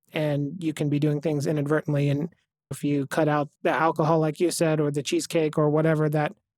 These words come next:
you look at and it's not really helpful, but I don't even care so much about this. My big thing is fries. I love fries. I know you do too.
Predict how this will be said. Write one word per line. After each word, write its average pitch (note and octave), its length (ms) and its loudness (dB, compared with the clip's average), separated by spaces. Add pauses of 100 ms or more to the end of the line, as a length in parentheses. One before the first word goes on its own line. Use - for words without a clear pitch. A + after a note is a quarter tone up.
(200)
you F#3 160 4
look F#3 180 4
at F#3 40 4
and E3+ 100 2
it's E3 120 -4
not F#3+ 120 2
really F3 160 4
helpful, G3 360 2
but F3 200 2
I F3 80 2
don't A#3 140 4
even D#3 300 0 (120)
care G3 220 2
so F3+ 120 0
much D#3 200 -2
about D#3 240 -2
this. - 360 -4 (120)
My F#3 160 4
big G3 180 2
thing F#3 160 2
is D#3 160 0
fries. E3 480 2
I G3 140 4
love F#3 400 4
fries. F3 520 0
I F3+ 80 0
know G3 120 4
you F#3 160 4
do E3 140 2
too. D3+ 400 0